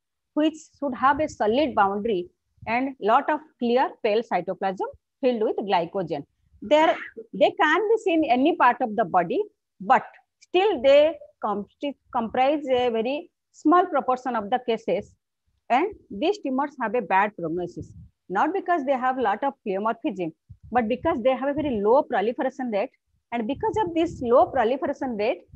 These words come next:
they respond badly to chemotherapy. Now, wh-, when we discuss about this clear cell carcinoma, this has morphologic overlap with yolk sac tumor because of the papillary pattern and presence of the hyaline globules.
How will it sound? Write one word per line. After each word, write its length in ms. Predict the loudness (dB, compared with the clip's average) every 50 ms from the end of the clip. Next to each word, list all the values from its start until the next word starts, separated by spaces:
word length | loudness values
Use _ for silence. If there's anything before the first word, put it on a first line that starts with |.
| -16 -12 -6
they 140 | -4 -2 0
respond 560 | 0 -2 -4 -4 0 0 2 2 2 0 2
badly 560 | 2 4 4 4 2 0 -2 -2 -2 -2 -4 -10 -12 _ _ _ -8 -4
to 200 | -2 -2 -2 -4 _ _ _ _ _ -2
chemotherapy. 720 | -2 0 0 -4 -4 -4 -6 -6 -6 -10 -12 -18 -20 -20 _ _ _ _ _ _ _ _ _ _ _ _ _ _ _ _ _ _ _ _ _ _ -20 -20 -20 -20 -20 -20 -20 _ _ -20 -20 -20 -20 -20 -20 _ -4
Now, 120 | -4 0
wh-, 320 | 2 0 0 0 -4 -6 -6
when 300 | -2 0 2 2 2 2
we 60 | 2
discuss 340 | 0 -2 0 0 -2 0 2
about 180 | 2 0 0 0
this 140 | -2 -4
clear 240 | -2 2 4 4 4
cell 180 | 4 2 -2 0
carcinoma, 600 | 2 0 0 0 -2 -6 -4 -4 -4 -4 -6 -6 -10 -14 -20 _ _ -6
this 180 | -6 -4 2 4
has 220 | 4 4 4 2
morphologic 640 | 2 0 0 0 -2 -2 0 0 2 2 0 2 2
overlap 440 | 2 2 2 0 0 0 0 0 0
with 140 | -4 -4 -2
yolk 260 | 0 0 0 0 -2
sac 220 | 0 0 0 0 0 _
tumor 280 | -4 -2 -2 -2 -4 -6 -8 _ _ _ _ _ _ -6 -4
because 320 | -4 0 2 2 2 4
of 160 | 2 0 0 -2
the 80 | -4 0 0
papillary 460 | 0 0 0 -2 -2 -2 0 -2 -2 -2 -2
pattern 320 | -2 -2 0 -4 -4 -4 -4 -6 _ _ _ _ _
and 200 | -4 -4 -4 0
presence 320 | -2 -2 -2 -2 -4 -4 -4
of 140 | -6 -4
the 80 | -4 -6 -4 0
hyaline 400 | 0 2 2 2 2 0 0 0
globules. 460 | 0 0 0 0 0 -4 -6 -6 -8